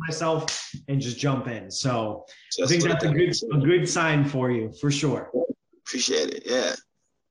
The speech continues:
Speaker 1: All right, man. Last question. It's gonna be a lot easier than that one before we officially let you go. If people wanna find you, uh, Instagram, Facebook, website, give us all the handles so people can check you out.
Speaker 2: Okay, my Instagram is Chris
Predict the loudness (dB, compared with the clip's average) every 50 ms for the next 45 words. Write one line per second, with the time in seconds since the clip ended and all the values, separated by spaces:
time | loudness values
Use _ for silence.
0 | _ _ -6 0 2 2 2 4 2 2 2 2 2 2 2 2 2 0 0 -2
1 | -2 0 0 0 -2 -2 -2 -2 -2 -2 -4 -4 -6 -4 -4 -2 0 0 2 2
2 | 2 2 0 0 0 0 0 0 0 2 2 2 2 2 0 0 -2 -2 -2 -2
3 | -2 -2 -2 -2 -4 -4 -2 0 2 2 2 2 2 0 0 -2 -4 -2 -2 -2
4 | -2 0 0 0 0 0 0 0 2 2 2 2 2 0 -2 -4 -4 -6 -6 -4
5 | -4 -2 -2 0 0 0 0 0 0 -2 -2 0 0 0 0 0 0 2 2 2
6 | 2 2 -2 -6 -12 _ _ _ _ -8 -4 -4 -2 -2 -2 -2 -4 -4 -4 -2
7 | -2 0 -2 -2 -2 0 0 0 0 0 0 2 2 2 2 0 -2 -2 0 0
8 | 0 0 0 0 0 0 -2 -2 -2 -2 0 0 0 0 0 0 -2 -2 -2 -2
9 | -2 0 0 0 0 -2 -2 -2 0 -2 -2 -2 -2 0 0 0 0 0 0 0
10 | -2 -2 -2 -2 0 0 0 2 2 0 -2 -4 -10 -16 _ _ _ _ _ _
11 | _ _ _ -6 -6 -4 0 0 2 2 2 2 2 2 2 2 2 2 0 0
12 | -2 -2 -4 -4 -2 -2 -2 0 0 -2 -2 -4 -4 -4 -2 -2 -2 -2 -4 -6
13 | -6 -6 -6 -4 -4 -4 -6